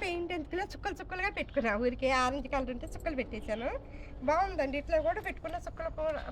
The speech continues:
పెయింట్ ఫుల్గా అయిపోయినా ఇది కూడా బాగుందిలే అని ఇట్లా చేసుకున్నాను. వేస్ట్ కదా, ఇది మళ్ళీ మొలిచినాక పెద్ద వేరే, వేరే వాటిలోకి షిఫ్ట్, షిఫ్ట్ చేసుకోవాలి కదా.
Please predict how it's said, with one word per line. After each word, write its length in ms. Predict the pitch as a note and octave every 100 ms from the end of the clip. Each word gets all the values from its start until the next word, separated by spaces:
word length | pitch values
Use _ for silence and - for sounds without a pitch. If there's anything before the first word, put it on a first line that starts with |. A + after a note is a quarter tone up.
| -
పెయింట్ 240 | C#4+ D4
ఫుల్గా 400 | - D#4+ D4+ F4
అయిపోయినా 320 | F4+ D#4 D#4+
ఇది 260 | F4+ D#4 -
కూడా 180 | D4+ E4
బాగుందిలే 520 | D4 C#4 C#4 C#4 C#4
అని 200 | C#4+ A4
ఇట్లా 160 | - C4 B3+
చేసుకున్నాను. 500 | A#3 - A3 G#3 D4 C5 - - - - -
వేస్ట్ 480 | D#4+ F4+ G4 G4+ D#4+
కదా, 360 | A#3+ A#3+ A3+ A3 - -
ఇది 140 | D4+ D#4+
మళ్ళీ 340 | F4+ E4+ F#4
మొలిచినాక 760 | E4+ D4 D4+ D#4+ - G#4 F#4 F4+
పెద్ద 180 | D#4 C#4
వేరే, 420 | C#4+ D#4+ D#4 C#4
వేరే 300 | C#4+ F#4 G#4+
వాటిలోకి 480 | F#4+ E4+ D#4 D#4+ D4+
షిఫ్ట్, 600 | F4 - - - - -
షిఫ్ట్ 220 | - -
చేసుకోవాలి 520 | F#4+ F4+ - A#3+ G3+
కదా. 260 | G3 F#3+